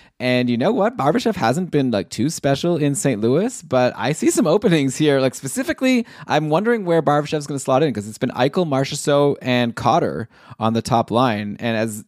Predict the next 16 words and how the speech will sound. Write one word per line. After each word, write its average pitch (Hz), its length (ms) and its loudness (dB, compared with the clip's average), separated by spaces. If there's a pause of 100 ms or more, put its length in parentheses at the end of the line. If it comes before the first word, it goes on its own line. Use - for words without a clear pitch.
like, 107 240 -6
decent 120 300 -2
as 123 140 0
Cotter 117 380 2
has 113 220 0
been, 107 220 -2
I 139 60 -2
don't 113 180 -4
think 120 160 -4
he's 117 100 -6
supposed 107 360 0
to 123 40 -6
be 123 200 0
a 117 40 0
top 117 300 -2
liner 135 400 2